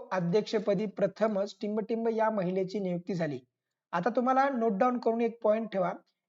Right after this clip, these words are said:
की तुम्ही बरेचसे योजना आपण, मी तुम्हाला सांगितलं आहे किंवा YouTube-च्या माध्यमातून तुम्ही शिकला असाल, अभ्यासला सुद्धा असाल, कायदे अभ्यासला असेल, पण तुम्हाला करंटमध्ये टीसीएस कशा प्रकारचे प्रश्न विचारते, तर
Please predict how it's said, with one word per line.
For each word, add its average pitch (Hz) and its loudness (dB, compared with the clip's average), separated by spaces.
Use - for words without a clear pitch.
की 208 -2
तुम्ही 254 0
बरेचसे 233 8
योजना 226 4
आपण, 220 2
मी 220 -2
तुम्हाला 220 4
सांगितलं 202 -2
आहे 196 6
किंवा 202 -2
YouTube-च्या 202 -2
माध्यमातून 185 -2
तुम्ही 190 -4
शिकला 190 -2
असाल, 180 -2
अभ्यासला 220 10
सुद्धा 208 4
असाल, 185 0
कायदे 190 8
अभ्यासला 208 6
असेल, 185 -6
पण 226 4
तुम्हाला 233 4
करंटमध्ये 233 4
टीसीएस 233 0
कशा 226 0
प्रकारचे 220 -2
प्रश्न 214 -2
विचारते, 190 0
तर 214 6